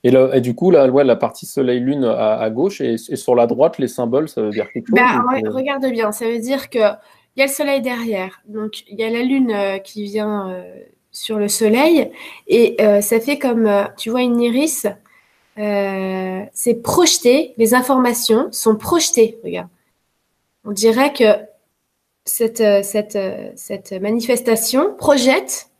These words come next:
Speaker 2: des codes.
Speaker 1: Ah ouais, ok, d'accord. Ouais, je vois, j'avais pas vu le, ça, la symbolique du, du projecteur.
Speaker 2: Voilà, donc en fait, ce qu'ils essayent d'expliquer à ce moment-là,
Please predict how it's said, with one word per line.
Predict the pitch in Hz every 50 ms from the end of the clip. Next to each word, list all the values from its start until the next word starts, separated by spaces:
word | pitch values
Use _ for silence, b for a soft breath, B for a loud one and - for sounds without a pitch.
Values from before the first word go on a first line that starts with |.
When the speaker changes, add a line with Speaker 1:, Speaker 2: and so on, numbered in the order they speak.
| _
Speaker 2:
des | 208 226 220
codes. | - 214 196 185 - - - _ _ _ _ _ _ -
Speaker 1:
Ah | - 151 170 175 175
ouais, | 175 170 170 170 160
ok, | 151 139 - - 147 139
d'accord. | 131 127 135 - 139 131 127 120
Ouais, | 120 123 127 123 120
je | 117
vois, | - 123 117
j'avais | 113 - 127 123 110
pas | - - 180
vu | 165 175 185
le, | 175 156 131
ça, | 117 - 135
la | 120 113
symbolique | 110 - 131 123 117 120 120 127 127 123
du, | 110 107 107 104 104 104 101 104 104 104 101 b b b b b b b _ _ _ _ _ 240 -
du | - 147 127 123 117
projecteur. | - - 127 113 113 113 - - 120 117 110 - _ _ _ _ _ _ _ -
Speaker 2:
Voilà, | 254 240 220 208
donc | 202 214 220 214 254
en | 247
fait, | 233 - 349 403
ce | 403 -
qu'ils | - 262 247 240
essayent | 247 233 240 269 262
d'expliquer | 226 247 240 247 240 240 233 269 262
à | 247
ce | 254 240 226
moment-là, | 220 220 233 285